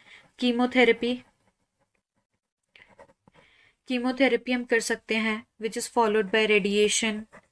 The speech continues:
स्टेम सेल ट्रांसप्लांट कर सकते हैं। So, leukemia is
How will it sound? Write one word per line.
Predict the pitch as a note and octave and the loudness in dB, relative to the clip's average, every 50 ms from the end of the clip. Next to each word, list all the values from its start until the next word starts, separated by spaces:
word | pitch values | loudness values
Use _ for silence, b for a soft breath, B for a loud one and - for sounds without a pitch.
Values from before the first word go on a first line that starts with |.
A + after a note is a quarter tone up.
| _ _ _ _ _ _ _ _ _ _ _ _ _ _ _ _ _ _ _ _ _ _ _ _ _ _ _ _ _ _ _ _ _ _ | _ _ _ _ _ _ _ _ _ _ _ _ _ _ _ _ _ _ _ _ _ _ _ _ _ _ _ _ _ _ _ _ _ _
स्टेम | - - - _ A#3+ A#3 A#3 A#3 | -4 -4 0 _ 0 0 0 -2
सेल | B3 - - B3 A#3+ A3+ | -4 2 2 2 2 2
ट्रांसप्लांट | A#3 B3 A3+ A3 G#3 G#3 - _ - A3 G#3+ G#3+ G#3 | 0 -4 -4 -4 -4 -6 -10 _ -2 -2 -2 -2 -2
कर | - A3+ G#3 | -2 -4 -4
सकते | G#3 - G#3+ G#3 _ _ G#3 | -2 -4 -8 -8 _ _ -6
हैं। | G#3 G#3 G#3 G#3 G#3+ _ _ _ _ _ _ _ _ _ _ _ _ _ _ _ _ _ _ _ _ _ _ _ _ _ _ _ _ _ _ _ _ _ _ _ _ _ _ _ _ _ _ _ _ _ _ _ _ _ _ _ _ _ _ _ _ - _ _ _ _ _ _ _ _ _ _ _ _ _ _ _ _ _ _ _ _ _ _ _ _ _ _ _ _ _ _ _ _ _ _ _ _ _ | -4 -2 -4 -6 -6 _ _ _ _ _ _ _ _ _ _ _ _ _ _ _ _ _ _ _ _ _ _ _ _ _ _ _ _ _ _ _ _ _ _ _ _ _ _ _ _ _ _ _ _ _ _ _ _ _ _ _ _ _ _ _ _ -20 _ _ _ _ _ _ _ _ _ _ _ _ _ _ _ _ _ _ _ _ _ _ _ _ _ _ _ _ _ _ _ _ _ _ _ _ _
So, | - - - | -8 -4 0
leukemia | C#4+ C#4 C4+ C4+ B3+ C4 - B3+ B3 A#3+ A#3+ C4 C#4 C#4+ - - | 2 4 4 2 2 0 -4 -4 -2 -2 0 0 0 -2 0 2
is | A#3+ B3+ B3+ | 0 0 0